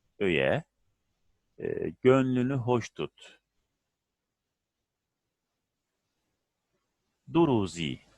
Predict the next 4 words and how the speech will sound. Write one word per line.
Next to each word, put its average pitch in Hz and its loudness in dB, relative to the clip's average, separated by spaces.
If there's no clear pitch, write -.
iki 127 -4
günlüğüne. 76 -2
Doğri 139 4
gerdun, 95 4